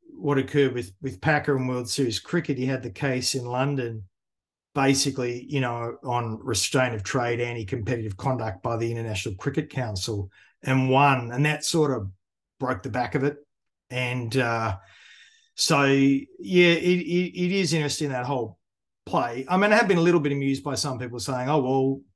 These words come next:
they can't talk because there's a court case going on." Well, it's like, of course they can talk and work it out. I mean, it's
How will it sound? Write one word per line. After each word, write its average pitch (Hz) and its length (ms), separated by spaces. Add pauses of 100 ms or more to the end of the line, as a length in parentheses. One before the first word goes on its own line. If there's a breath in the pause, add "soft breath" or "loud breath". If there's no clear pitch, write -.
(260)
they 131 160
can't 165 300
talk 139 340
because 117 400
there's 120 220
a 120 40
court 147 220
case 113 220
going 120 240
on." 123 240
Well, 127 400 (160)
it's - 120
like, 127 200
of 139 80
course 165 240
they 131 120
can 110 320
talk 117 320
and 117 140
work 117 220
it 113 80
out. 117 180
I 120 60
mean, 131 160
it's - 340